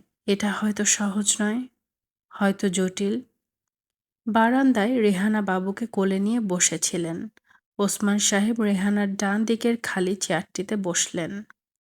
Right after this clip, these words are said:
রেহানা বললেন, "নিশাতের বেশ জ্বর,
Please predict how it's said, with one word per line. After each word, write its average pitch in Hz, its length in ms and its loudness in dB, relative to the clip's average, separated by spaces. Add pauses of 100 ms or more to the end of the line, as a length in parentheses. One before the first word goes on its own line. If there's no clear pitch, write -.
(380)
রেহানা 196 420 2
বললেন, 202 440 0 (1900)
"নিশাতের 254 560 4
বেশ 226 360 0
জ্বর, 170 260 -2